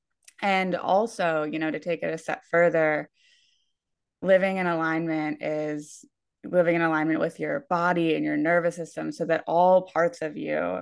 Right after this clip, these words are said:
really are working together so that you can do the things that you want in your life.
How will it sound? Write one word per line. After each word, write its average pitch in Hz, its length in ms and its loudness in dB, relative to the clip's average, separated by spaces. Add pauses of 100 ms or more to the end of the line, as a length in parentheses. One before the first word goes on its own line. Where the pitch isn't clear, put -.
really 160 480 2
are 151 520 -4
working 160 480 -2
together 147 640 -2
so 156 140 -8
that 156 100 -2
you 156 260 -4
can 170 160 -6
do 151 120 -4
the 147 100 -2
things 147 320 -4
that - 160 -8
you 147 80 -8
want 160 240 0
in - 80 -4
your - 120 -6
life. 160 420 0